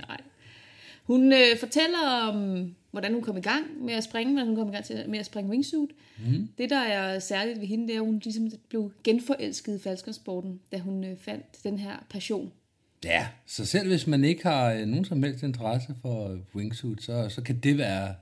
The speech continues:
Speaker 2: altså selve det, at, at hun stopper lidt sporten, det, hun stopper ikke, men, men drosler rigtig, rigtig meget ned, og lige pludselig genforelsker sig. Det alene, det er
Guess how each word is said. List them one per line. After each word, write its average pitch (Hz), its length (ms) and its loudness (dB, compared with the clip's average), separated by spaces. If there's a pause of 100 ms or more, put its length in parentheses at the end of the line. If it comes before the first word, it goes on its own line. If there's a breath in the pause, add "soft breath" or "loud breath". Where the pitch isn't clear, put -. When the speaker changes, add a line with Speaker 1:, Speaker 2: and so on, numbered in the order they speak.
Speaker 2:
altså 104 240 -8
selve 143 300 -6
det, 127 380 0
at, 120 200 -6
at 107 180 -8
hun 95 300 -6 (600)
stopper 127 420 -2
lidt 180 240 0
sporten, 143 260 -4
det, 123 100 2
hun 120 100 2
stopper 135 380 0
ikke, 87 220 -4
men, 113 240 -4
men 117 200 -6 (200)
drosler 120 360 0
rigtig, 143 240 -2
rigtig 135 200 -2
meget 123 180 4
ned, 120 140 2
og 127 100 -2
lige 143 140 6
pludselig 139 400 -4
genforelsker 120 560 -2
sig. 98 200 -8 (440 loud breath)
Det 151 140 6
alene, 127 340 8
det 127 260 2
er 101 200 2